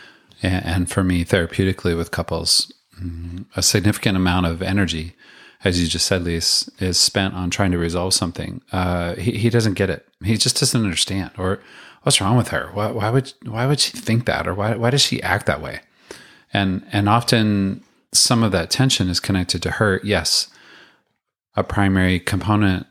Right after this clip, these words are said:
uh, or f-, even foundation of our conflict is hurt. So yes, when we feel hurt, we, we move into conflict.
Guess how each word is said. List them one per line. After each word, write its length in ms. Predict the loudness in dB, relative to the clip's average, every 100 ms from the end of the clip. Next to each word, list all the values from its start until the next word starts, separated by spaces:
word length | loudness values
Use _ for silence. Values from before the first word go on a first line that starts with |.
| _ _ -2
uh, 200 | 0 0
or 140 | 0 -2
f-, 140 | 0
even 220 | 0 0 0
foundation 480 | 2 4 2 2
of 80 | 0
our 100 | -2
conflict 380 | -2 -4 -4 -2
is 160 | -2 0
hurt. 300 | -2 0 0
So 300 | 0 0 0
yes, 280 | 0 2 2
when 120 | 2
we 80 | 2
feel 200 | 0 0
hurt, 320 | 0 -2 -4
we, 180 | -4 -4
we 240 | -4 -4 -2
move 220 | -2 -2
into 220 | -2 -4
conflict. 560 | -6 -6 -4 -8 -8